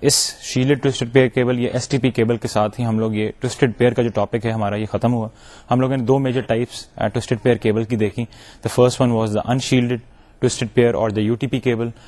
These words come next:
and the second one was the shielded twisted pair, that is the better of the two۔ اب ہماری جو اگلی ٹائپ ہے گائیڈڈ میڈیا کی، that is the coaxial cable۔ تو آئیے چل کے دیکھتے ہیں what, what do we actually mean by the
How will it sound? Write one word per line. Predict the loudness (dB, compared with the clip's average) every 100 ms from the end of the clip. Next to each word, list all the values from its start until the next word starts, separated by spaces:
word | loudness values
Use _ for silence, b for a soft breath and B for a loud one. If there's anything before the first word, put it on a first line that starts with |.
| b -2
and |
the | 2 2
second | 4 2
one | 2 -2
was | -2
the | -4 -4 b b 0
shielded | 2 4 0
twisted | -6 _ -6 -4 -4 -2
pair, | -4 -2 -2
that | 0
is | 0 -2 -6 -2
the | 2
better | 4 4 2 -8 -6
of | -4
the | -4 -4
two۔ | -6 -8 b b b _ _ _ _ _ _ _ _ 4
اب | 4 4 -6 _ -20 -20 -12 -2
ہماری | 2 2
جو | 2
اگلی | 0 0
ٹائپ | 0 0 0
ہے | -4 -2 2
گائیڈڈ | 2 2
میڈیا | 0 0 -2
کی، | -4 -4
that | 0 2 2
is | 0
the | -4 -4 2
coaxial | 4 4 0 -2 _ -6
cable۔ | -6 -6 -12 b b
تو | 0
آئیے | 2 2
چل | 0
کے | 0
دیکھتے | 0 -2 -4
ہیں | -2
what, | 0 -2
what | -2 -4 0
do | 2
we | 2
actually | 0 0 0
mean | 2 0
by | 0
the | -2